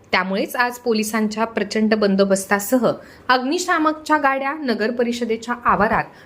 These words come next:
गस्त घालत होत्या, तर नगर परिषदेचे संपूर्ण कामकाज आज दिवसभरासाठी बंद ठेवण्यात आले होते. त्यामुळे नगर परिषदेत कामानिमित्त येणाऱ्या नागरिकांचीही प्रचंड हेळसांड झाली, तर नगर परिषदेला पोलीस छावणीचे स्वरूप आले होते.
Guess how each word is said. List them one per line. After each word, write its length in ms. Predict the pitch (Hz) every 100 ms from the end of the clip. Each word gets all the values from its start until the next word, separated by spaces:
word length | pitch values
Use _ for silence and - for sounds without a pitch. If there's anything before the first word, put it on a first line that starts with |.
| - 196
गस्त 280 | 196 190 -
घालत 380 | 240 165 165 175
होत्या, 260 | 247 - - - - - - -
तर 100 | 226
नगर 320 | 233 220 233
परिषदेचे 720 | 240 240 233 226 226 226 269
संपूर्ण 580 | 349 247 220 226 233 233
कामकाज 500 | 240 233 226 226 240 - - - -
आज 140 | 214 220
दिवसभरासाठी 880 | 220 226 240 226 240 233 233 220 285
बंद 300 | 285 233 233
ठेवण्यात 460 | 240 233 233 240 233
आले 180 | 233
होते. 540 | 240 233 180 147 - - - -
त्यामुळे 280 | 220 208 214
नगर 300 | 214 202 262
परिषदेत 600 | 262 220 214 208 190 240 -
कामानिमित्त 640 | 240 220 294 302 302 294 247
येणाऱ्या 380 | 233 220 214
नागरिकांचीही 840 | 220 202 196 226 190 196 190 180 214
प्रचंड 480 | 226 208 226 269 285
हेळसांड 600 | 226 170 175 185 240 262
झाली, 300 | 277 247 175 - - - -
तर 100 | 208
नगर 300 | 190 190 190
परिषदेला 640 | 208 196 190 202 180 185 208
पोलीस 480 | - 208 202 226 -
छावणीचे 520 | 220 185 185 175 202
स्वरूप 380 | 233 269 208 185
आले 180 | 180 185
होते. 500 | 190 190 190 190